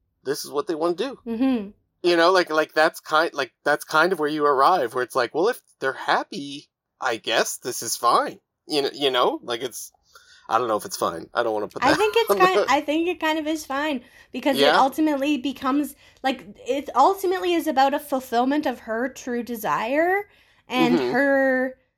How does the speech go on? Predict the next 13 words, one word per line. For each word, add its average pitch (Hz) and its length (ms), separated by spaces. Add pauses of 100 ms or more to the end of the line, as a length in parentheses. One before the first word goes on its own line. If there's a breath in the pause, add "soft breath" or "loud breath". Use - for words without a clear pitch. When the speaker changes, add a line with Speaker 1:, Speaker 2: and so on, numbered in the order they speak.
(500)
Speaker 2:
and 262 140
she 311 240
finds 254 360
freedom 262 540
in 233 220
that 214 200
relationship. 208 800
Like, 214 180
she 277 300
basically 277 460
Speaker 1:
Yeah. 254 60
Speaker 2:
frees 254 380
herself 196 500